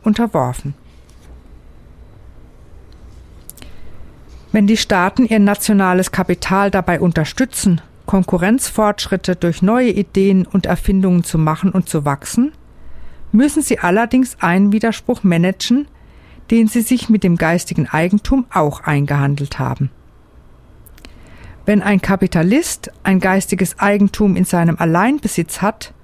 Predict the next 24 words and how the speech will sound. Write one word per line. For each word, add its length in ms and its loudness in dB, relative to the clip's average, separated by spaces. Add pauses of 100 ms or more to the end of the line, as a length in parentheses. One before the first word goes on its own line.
(180)
also 220 -2
anderen 340 2
vorenthält, 880 0 (760)
dann 220 2
hat 220 -2
das 240 0
für 140 -2
den 160 2
Staat 420 -2
den 200 0
Haken, 460 -2 (600)
dass 220 -2
solches 400 0
Wissen 420 2
mit 180 0
Exklusivnutzungsrecht 1600 0 (380)
dem 200 0
allgemeinen 760 2
kapitalistischen 920 0
Wachstum 460 -2
auf 160 -4
seinem 300 2
Boden 360 -2
widerspricht. 720 -4